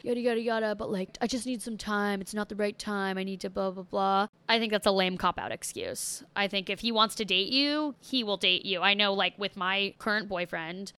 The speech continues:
when we first met, I was not looking for a serious relationship by any means. I was, like, very content being single and living my little single life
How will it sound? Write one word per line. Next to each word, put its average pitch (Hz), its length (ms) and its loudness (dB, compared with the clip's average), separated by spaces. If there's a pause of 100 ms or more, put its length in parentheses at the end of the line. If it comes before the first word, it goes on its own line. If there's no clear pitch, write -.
when 190 140 -4
we 190 120 2
first 185 240 -4
met, 185 240 -2
I 175 80 2
was 185 160 -2
not 175 180 -6
looking 175 260 -8
for 175 200 -8
a - 100 -8
serious 175 500 -6
relationship 175 760 -8
by 185 180 0 (100)
any 202 220 -2
means. 165 400 -12
I 180 160 -2
was, 180 200 -4
like, 180 180 -8
very 185 500 -2 (480)
content 190 480 -4
being 185 240 -4
single 175 560 -4
and 180 200 -6
living 180 220 -4
my 175 120 -6
little 175 180 -8
single 180 260 -10
life 180 480 -4